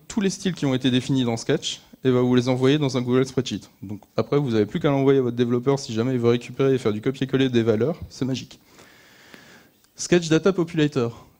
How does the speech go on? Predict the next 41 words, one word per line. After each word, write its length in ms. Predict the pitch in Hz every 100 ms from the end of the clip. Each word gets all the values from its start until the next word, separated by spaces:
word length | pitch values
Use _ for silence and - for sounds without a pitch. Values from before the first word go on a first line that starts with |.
| -
goodbye 320 | 135 143 165
lor-, 180 | 160 151 156
lorem 240 | 147 143
ipsum. 380 | 135 - 110 110 - - _ _ _ - - _ _ -
Quand 100 | 143
on 60 |
fait 100 | 190
des 60 | 202
maquettes, 420 | 175 185 196 -
souvent 280 | - 127 147
on 40 |
n'a 100 | 135
pas 120 | 120 131
les 100 | 123
contenus, 340 | 120 113 110 - - -
ce 100 | -
qui 140 | 98
est 40 |
dommage, 360 | 101 113 147 139 -
on 60 | 95
devrait 180 | 101
commencer 320 | 95 98 98 101
par 140 | 104
ça. 160 | - 160 _ - - - - 143 - _ 135
Mais 180 | 151
des 160 | 147 127
fois, 220 | - 143
c'est 120 | 143
pas 100 | 131
possible. 400 | 123 117 - 92 104 - -
Par 180 | - 104
contre, 300 | 190 226 - - - - -
il 60 |
est 60 | 113
possible 520 | 98 - 139 - 190
avec 180 | 123 113
Sketch 500 | - - 190 - -
d'utiliser 380 | 120 117 139 135
un 140 | 123
petit 160 | 113 180
plugin 380 | 170 123 147